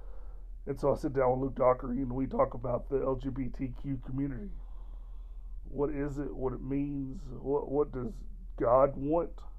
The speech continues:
What does the Bible say about the subject? How do we address this with friends and strangers and people? And then we get down to the nitty-gritty at the end and we ask, you know, how do we address this with our own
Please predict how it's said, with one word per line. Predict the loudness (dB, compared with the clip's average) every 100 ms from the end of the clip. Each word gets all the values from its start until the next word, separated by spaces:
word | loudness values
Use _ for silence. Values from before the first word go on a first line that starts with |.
| -10 -10 -10 -10 -2
What | 0 0
does | -4
the |
Bible | 0 6 6 6
say | 2 0 0
about | 2 2 0
the | -2
subject? | 0 0 -2 -4 -6 -8 -8 -8 -6 4
How | 6
do |
we | 6 2
address | 0 2 2 0
this | -4 -4
with | -8 -2
friends | 0 2 2 0
and | -6 -8
strangers | -4 -2 -2 -2 -4
and | -4 -6
people? | -6 -6 -4 -4 -4 -8 -8 -8 -8 -10 -6
And | -2
then | 0 0 0 -2
we | -2 -2
get | -2 -2
down | 2 2 2
to |
the | -2
nitty-gritty | -2 -2 -2 -2 -2 -2
at | -4
the |
end | -4 0 2 0 -2
and | -2
we | -2 0
ask, | 2 2 2 -4 -4
you |
know, | -2 0
how | 4 4
do |
we | 4 0 -2
address | -2 -2 -2 -2
this | -6 -6
with | -2 2
our | 2
own | 0